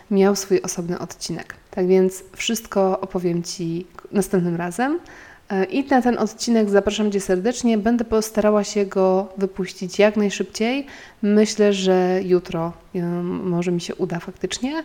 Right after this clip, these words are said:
bo chciałabym, żebyś, jeżeli będziesz chciał lub chciała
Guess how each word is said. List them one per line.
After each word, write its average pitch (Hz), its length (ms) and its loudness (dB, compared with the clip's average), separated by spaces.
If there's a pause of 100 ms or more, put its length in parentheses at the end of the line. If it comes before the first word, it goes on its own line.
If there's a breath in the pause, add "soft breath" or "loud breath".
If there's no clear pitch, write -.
(140)
bo 233 120 -2
chciałabym, 262 760 4
żebyś, 226 640 0
jeżeli 185 600 2
będziesz 180 360 2
chciał 262 420 0
lub 196 160 -8
chciała 196 500 2